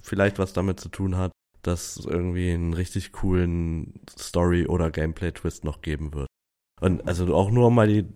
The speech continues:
die ganze Sache so quasi so, so rund anzusprechen. Man weiß jetzt, okay, das war klar, dass es die gleiche Welt ist, so, und dass es halt eine Lin-, also späterer Zeitpunkt ist. Aber gibt es wieder klassische Dungeons wie früher?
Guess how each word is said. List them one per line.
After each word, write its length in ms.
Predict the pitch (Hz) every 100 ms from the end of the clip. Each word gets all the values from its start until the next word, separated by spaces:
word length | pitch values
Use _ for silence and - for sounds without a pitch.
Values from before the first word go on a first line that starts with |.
| -
die 140 | - 98
ganze 260 | 95 90
Sache 640 | 85 104 113 135 135 113 -
so 260 | 87 98 87
quasi 380 | - 95 90 90
so, 400 | 87 87 85 85 _ _ -
so 220 | 90 95
rund 420 | 90 110 143 147
anzusprechen. 1080 | 120 127 - 117 - 117 120 120 - - - - -
Man 260 | 87 98
weiß 520 | 98 113 - - - _
jetzt, 400 | 98 120 - -
okay, 520 | 92 - 135 143 151 - -
das 220 | 101 -
war 160 | 104 98
klar, 440 | - 113 120 120
dass 180 | 92 95
es 100 | 95
die 120 | 101
gleiche 340 | 92 92 90 85
Welt 220 | 123 208
ist, 300 | 202 - _
so, 260 | 170 196 165
und 180 | 95
dass 100 | 95
es 160 | 90 92
halt 140 | 101
eine 140 | 87 92
Lin-, 320 | 95 98 90
also 220 | - 87 87
späterer 540 | - 104 107 92 90
Zeitpunkt 420 | - 120 - 151
ist. 180 | 151 165 _ _
Aber 380 | - 98 101 - - - _ _ _
gibt 240 | 113 -
es 160 | 98 -
wieder 360 | 92 90 78 -
klassische 500 | - 110 110 113 107
Dungeons 580 | 104 101 95 98 87 90
wie 120 | 90
früher? 600 | - 135 131 127 131